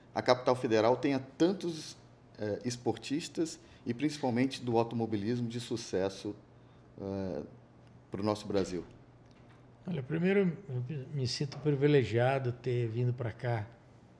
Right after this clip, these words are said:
Speaker 2: garoto, e, e uma coisa muito bacana da, da, da mudança de, de,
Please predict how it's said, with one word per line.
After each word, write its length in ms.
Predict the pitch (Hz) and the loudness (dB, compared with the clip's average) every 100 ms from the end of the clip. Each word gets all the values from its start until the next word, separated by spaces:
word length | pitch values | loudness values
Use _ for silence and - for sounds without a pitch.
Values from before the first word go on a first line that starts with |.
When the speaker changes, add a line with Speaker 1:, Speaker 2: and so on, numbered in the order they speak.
| - | -2
Speaker 2:
garoto, 540 | 113 110 120 135 - - - - - - - - - - - 135 | 2 2 2 0 -6 -20 -20 -20 -20 -20 -20 -20 -20 -20 -20 -8
e, 880 | 120 107 107 107 104 104 101 98 95 - - - - - - - - - - - - - - - - | -4 -2 0 0 0 0 -2 -4 -8 -12 -18 -20 -18 -16 -14 -14 -14 -18 -20 -20 -20 -20 -20 -20 -6
e 80 | 113 | -4
uma 140 | 110 | -2
coisa 240 | - 127 | 2 4
muito 280 | 120 147 143 | 6 4 2
bacana 600 | 123 113 - 127 123 110 104 107 - - | 2 0 0 2 4 2 -4 -12 -18 -14
da, 300 | 120 110 107 | -10 -8 -10
da, 340 | 110 107 101 - - - - - | -10 -12 -14 -18 -20 -20 -20 -12
da 60 | 113 | -6
mudança 640 | 110 104 117 131 123 - | -4 2 8 8 6 0
de, 240 | 107 107 104 | -6 -6 -6
de, 320 | 104 104 | -6 -6